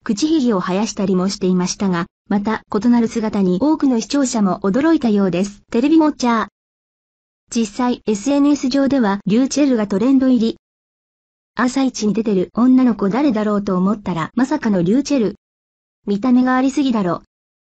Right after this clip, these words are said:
真っ黒に日焼けしてるし、歯が真っ白だし、一瞬松崎しげるさんに見えた。日焼けしたリューチェルさん、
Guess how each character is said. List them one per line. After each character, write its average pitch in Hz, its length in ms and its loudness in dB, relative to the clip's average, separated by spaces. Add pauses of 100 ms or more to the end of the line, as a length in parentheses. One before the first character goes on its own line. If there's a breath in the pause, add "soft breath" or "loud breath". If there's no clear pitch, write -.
(560)
真 214 120 -2
っ 214 60 -8
黒 277 240 0
に 190 220 2
日 - 140 -4
焼 262 240 0
け - 20 2
し 247 80 -6
て 262 100 -2
る 240 120 2
し、 190 240 -2 (180)
歯 262 140 -2
が 233 100 0
真 190 120 0
っ - 20 -2
白 220 320 -2
だ 202 100 0
し、 185 260 -4
一 196 120 -4
瞬 240 320 2
松 202 240 -2
崎 254 200 -2
し 202 160 -4
げ 240 120 2
る 262 80 0
さ 233 180 -2
ん 226 60 2
に 220 100 2
見 202 160 2
え 185 60 -2
た。 170 180 -6 (1040)
日 - 140 -4
焼 254 140 0
け 262 100 0
し - 80 -6
た 262 120 -4
リ 254 100 0
ュ 285 80 2
ー - 20 -2
チ 277 120 -2
ェ 285 60 2
ル 254 80 2
さ 160 220 -6
ん、 - 60 -8